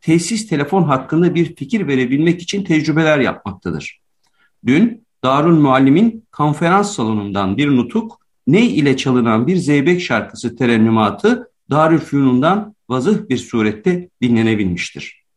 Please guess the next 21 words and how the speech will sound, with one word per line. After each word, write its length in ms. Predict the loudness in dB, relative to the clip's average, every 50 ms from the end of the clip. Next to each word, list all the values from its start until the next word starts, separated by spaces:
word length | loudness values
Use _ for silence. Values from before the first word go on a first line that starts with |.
| _ _ -20 _ _ _ _ _ -8
İşte 180 | -6 -2 0
bu 120 | 2 2 2
haberden 440 | 2 2 2 2 2 2 0 0
sonra 640 | -2 -4 -4 -4 -4 -2 0 0 0 0 -2 -6 -12 _ _ _ _ 0
radyoculuk 800 | 0 2 2 0 -2 -4 -4 -6 -8 -8 -12 _ -20 -20 _ _ _ _
hayatımız 760 | -4 -2 0 0 0 -2 0 0 0 0 0 -4 -10 -18 -20 _ _ -2
başlamış. 720 | -2 -2 -2 -2 -4 -4 -2 -2 -2 -4 -6 -8 -12 -16 -10 -8
İstanbul'da 600 | -8 -8 -4 0 0 2 2 2 0 0 -2 -4
atılan 380 | -4 -4 -2 0 0 0 0
bu 100 | -2 -2
ilk 200 | -4 -4 -2 -4
adımlar. 420 | -4 -4 -4 -4 -4 -4 -6 -6 -6 -4
Ama 200 | -2 0 2 2
ondan 300 | 2 4 4 4 2 2
sonra 260 | 0 0 0 2 2
neler 260 | 2 2 2 2 2
olmuş? 520 | 0 0 0 0 0 -2 -2 -4 -8 -14 _ _ _ _ -2
Bunun 140 | 0 0 2
için 220 | 0 -2 -6 -6
de 80 | -6 -6
sözü 500 | -4 -4 -6 -2 -2 -2 -2 -2 -4